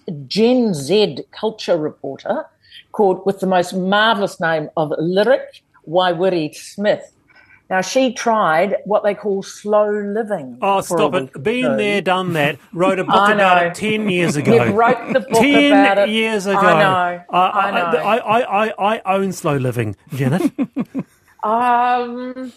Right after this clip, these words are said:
Speaker 1: I think, I think there's enough love with slow, slow living to go around m-, many people, isn't there, Lo-, Wallace? Really? Don't you
Speaker 2: Maybe.
Speaker 1: think?
Speaker 2: Maybe.
Speaker 1: <laughs>
Speaker 2: Have you
Speaker 1: Maybe.
Speaker 2: tried it? Have you tried it?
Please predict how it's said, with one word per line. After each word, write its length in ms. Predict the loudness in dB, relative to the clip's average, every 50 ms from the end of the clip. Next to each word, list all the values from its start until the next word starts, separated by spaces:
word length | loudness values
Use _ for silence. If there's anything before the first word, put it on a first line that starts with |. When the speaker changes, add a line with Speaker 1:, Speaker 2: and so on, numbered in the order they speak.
| _ _ _ _ -20 _ _ _ _ _ -14 -14 -12 _ -8
Speaker 1:
I 60 | -8
think, 240 | -6 -6 -8 -10 -10 _ _ _ _ -12
I 100 | -12 -10
think 220 | -10 -14 -16 -16 _ _
there's 140 | -10 -8 -6
enough 300 | -4 -2 -2 -2 -2 -2
love 260 | 0 2 2 2 0 -4 -10
with 100 | -14 -14
slow, 360 | -12 -8 -6 -4 -4 -4 -6 -8 -12
slow 300 | -18 -10 -6 -2 -2 0
living 280 | 0 0 -2 -2 -6 -8
to 60 | -2
go 160 | 0 0 2
around 360 | 2 0 0 -2 -4 -6 -8 -12 _ -18 -18 -14 -10 -6 -4
m-, 140 | -2 -2
many 180 | 0 0 0 0
people, 400 | 0 0 -2 0 0 0 0 0
isn't 200 | -2 -4 -6 -6
there, 120 | -4 -4
Lo-, 220 | 0 0 0 0 -2 -4
Wallace? 520 | -2 -2 -2 -2 -4 -8 -18 -20 -20 _ _ -10
Really? 380 | -8 -6 -6 -6 -6 -8 -10 -12 _ _ _ _ _ -20 _ _ _ -4
Don't 140 | -4 -2 -2
you 60 | -2
Speaker 2:
Maybe. 120 | -2 -2
Speaker 1:
think? 180 | -2 -4 -4 -6 -12 _ _ _ _ _ _ _ _ _
Speaker 2:
Maybe. 380 | -8 -6 -6 -6 -6 -8 -10 -4 -2
Speaker 1:
<laughs> 0 |
Speaker 2:
Have 500 | -2 -2 -2 -6 -10 -10 -10 -10 -4 0
you 60 | 2
Speaker 1:
Maybe. 200 | 4 4 4 4
Speaker 2:
tried 240 | 4 2 2 2 0
it? 180 | -2 -4 -8 _ _ _ _ -4
Have 160 | -4 -2 -2
you 80 | -4 -4
tried 300 | -2 -2 -2 -2 -2 -2
it? 140 | -4 -6